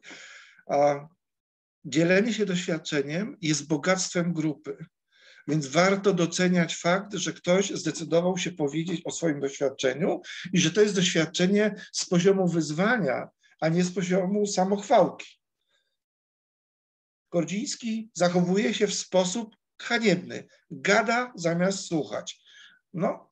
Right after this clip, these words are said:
i teraz zróbmy coś z tym, tak? Ma facet sześćdziesiąt pięć lat, napisał kilka książek, no właściwie powinien mieć prawo. Nie, nie ma prawa. Spróbujmy go przekonać, tak? Spróbujmy n-, ten przypadek rozpatrzeć, nie Kordzińskiego,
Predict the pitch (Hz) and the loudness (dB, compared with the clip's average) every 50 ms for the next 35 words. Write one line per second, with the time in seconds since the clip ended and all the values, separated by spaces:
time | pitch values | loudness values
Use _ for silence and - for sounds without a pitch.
0 | _ - 208 202 - 240 240 220 214 226 226 175 170 151 110 - 123 110 107 - | _ -10 -2 2 4 4 4 4 2 0 -2 -2 -2 -6 -6 -6 -6 -6 -6 -8
1 | - - 156 - - 165 185 196 190 - - _ _ _ - 156 143 156 175 185 | -8 -10 -10 -6 -2 -2 -2 -2 -2 -6 -14 _ _ _ -12 -4 0 2 2 2
2 | 180 190 185 175 - - - 160 147 - - 135 147 180 - 165 156 - - 139 | 4 4 2 2 0 -2 -6 -6 -4 -4 -4 -4 -2 -2 -2 -2 -4 -4 -6 -6
3 | 135 - 156 185 214 226 220 - - - - - - - 165 165 - 175 190 165 | -4 0 2 4 4 4 2 -2 -8 -16 -16 -12 -6 -2 -2 -2 -2 0 -2 -2
4 | - - 160 - 151 139 - - 175 185 220 240 220 214 208 196 180 175 - - | -2 -2 -2 -2 -2 0 2 4 4 4 4 4 2 0 0 0 0 0 0 -2
5 | 170 170 190 185 - 175 156 165 156 156 160 180 190 185 - - - 226 220 208 | -2 -2 -2 -2 -2 -4 -4 -2 -2 0 0 0 0 -2 -4 -4 0 2 4 4
6 | 180 143 131 - - - - - 147 170 196 196 180 180 202 202 185 160 123 117 | 4 2 0 -4 -8 -16 -12 -6 -2 0 2 2 4 4 4 4 4 2 0 -2
7 | - 131 127 123 117 - - 170 - - - - - - - - 233 226 240 254 | -4 -8 -10 -10 -10 -12 -12 -14 -14 -18 -20 -20 -16 -14 -6 -2 -2 0 2 2
8 | 262 247 220 196 214 - - - 180 180 - 190 175 - - - - - - 170 | 4 4 4 4 4 4 2 0 -2 0 2 2 2 2 0 -6 -10 -8 -2 0
9 | 170 202 202 - - 180 156 170 202 226 220 214 208 185 185 - - - - 170 | 0 0 0 -2 -4 -4 -2 0 0 0 2 2 0 0 -2 -6 -14 -8 -2 2
10 | 170 180 180 180 - _ - 240 262 277 269 - 254 - - 262 240 196 175 143 | 2 2 2 0 -4 _ 0 0 2 2 0 -2 -4 -2 0 0 0 0 0 -4
11 | - - 131 131 - - - 139 131 - - 131 - - - 185 - - - 190 | -4 -4 -4 -6 -4 -2 -2 -2 -2 -2 -4 -12 -8 -4 -4 -2 0 0 0 0
12 | 170 165 156 - - - 156 131 147 - | 0 -4 -4 -4 -2 -2 0 0 0 -2